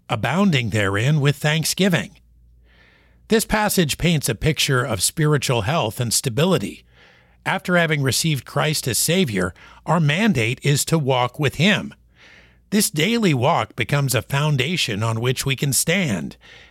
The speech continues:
It provides roots for our life and firm ground within which we can grow. We follow the teaching of God's Word and the example of leaders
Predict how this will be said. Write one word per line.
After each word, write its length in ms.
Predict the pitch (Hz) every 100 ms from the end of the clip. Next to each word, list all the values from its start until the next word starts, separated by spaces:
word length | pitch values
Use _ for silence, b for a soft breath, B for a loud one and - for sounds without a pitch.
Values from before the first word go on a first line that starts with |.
| B
It 180 | - 175
provides 500 | - 151 160 165 123
roots 420 | 110 151 220 -
for 220 | - 147 143
our 140 | 143
life 480 | 147 196 - - - b b b
and 200 | - 143
firm 440 | - - 196 208 185
ground 520 | 117 165 175 110 117
within 420 | 113 135 165 185
which 300 | 139 127 -
we 120 | 135
can 220 | 143 151 143
grow. 480 | 143 202 185 - _ _ _ _ b b b b
We 100 | 151
follow 380 | 156 180 185 170
the 100 | 131
teaching 480 | 107 185 185 175 143
of 140 | 110
God's 340 | 120 143 135 110
Word 460 | 123 147 92 98 - B B -
and 160 | 147
the 140 | 165 131
example 580 | 104 - 143 151 135
of 160 | 117 98
leaders 540 | 117 220 110 - -